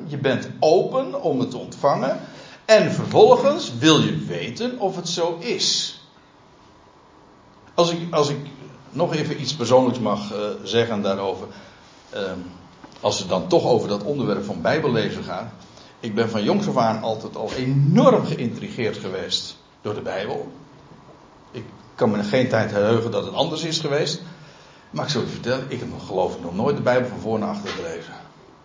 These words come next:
Ik ben inmiddels achtenvijftig, misschien moet het er nog eens van komen, maar... Ja, eigenlijk, de, als je nou vraagt van hoe ben jij eigenlijk, eh, hoe ga jij om met die Bijbel? Eh,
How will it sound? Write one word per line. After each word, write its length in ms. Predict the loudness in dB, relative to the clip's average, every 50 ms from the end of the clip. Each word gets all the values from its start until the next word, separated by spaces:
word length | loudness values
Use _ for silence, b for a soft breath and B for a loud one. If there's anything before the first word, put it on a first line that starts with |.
| -20 -20 -20 -20 -20 -20 -20 -20
Ik 100 | -20 -18
ben 100 | -14 -12
inmiddels 320 | -8 -6 -6 -4 -4 -2
achtenvijftig, 680 | -4 -4 -4 -4 -4 0 2 4 4 4 2 0 -6 -12 -14 -16 -14
misschien 240 | -14 -12 -12 -10 -8
moet 140 | -8 -8 -8
het 160 | -8 -10 -12
er 60 | -10
nog 120 | -10 -10 -8
eens 120 | -10 -10
van 140 | -8 -8 -2
komen, 380 | 0 2 4 4 4 2 0 -2
maar... 180 | -4 -6 -8 -10 -14 -18 -20 -20 -20 -20 -20 -20 -20 -20 -20 -20 -18 -20 -20 -20 -20 -20 -20 -20 -20 -20 -20 -18 -18 B B B B B
Ja, 120 | 6 8
eigenlijk, 520 | 8 8 8 8 6 4 2 0 -4 0 4
de, 180 | 4 4 6
als 240 | 6 4 4 4 2
je 120 | 0 0 4
nou 180 | 4 4 6
vraagt 280 | 6 6 4 4 4 2
van 140 | 0 0 0
hoe 160 | 0 0 0
ben 200 | 2 2 4 4
jij 260 | 6 6 4 4 4
eigenlijk, 500 | 4 4 4 4 4 2 2 0 0 -2
eh, 140 | -6 -6 -6 -6 -8 -10 -12 -14 -14 -16 -16 -16 -16 -16 -16 -16 -16 -12 -8
hoe 180 | -6 -6 -4
ga 180 | -2 0 0 4
jij 260 | 4 6 4 4 4 2
om 160 | 2 2 2
met 180 | 2 2 2
die 120 | 0 -2 -2
Bijbel? 540 | 0 2 2 2 2 2 0 -2 -2 -4 -6 -10 B B B B B B B B B B
Eh, 120 | B -4